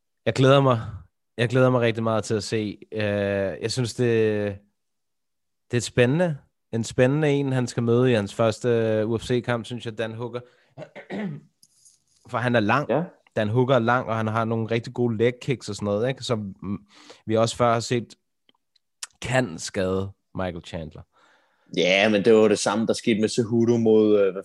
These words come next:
Speaker 2: fanden var det, mod
Speaker 1: Mighty
Speaker 2: Rice?
Speaker 1: Mouse. Nej, Mighty Mouse.
Speaker 2: Nå, Mighty Mouse. Ja,
Speaker 1: Ja.
Speaker 2: det kan ske jo.
Speaker 1: Ja, det kan det. Det skete også for, øh, Sugar Sean mod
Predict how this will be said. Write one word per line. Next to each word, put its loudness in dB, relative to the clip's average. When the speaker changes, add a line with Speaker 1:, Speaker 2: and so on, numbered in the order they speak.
Speaker 2:
fanden 0
var 2
det, -2
mod 2
Speaker 1:
Mighty 4
Speaker 2:
Rice? 4
Speaker 1:
Mouse. -2
Nej, -4
Mighty -4
Mouse. -2
Speaker 2:
Nå, 2
Mighty 2
Mouse. 0
Ja, 6
Speaker 1:
Ja. 4
Speaker 2:
det -4
kan -6
ske -2
jo. -8
Speaker 1:
Ja, -4
det -8
kan -2
det. -6
Det -2
skete 0
også 0
for, 2
øh, -2
Sugar -2
Sean 0
mod 0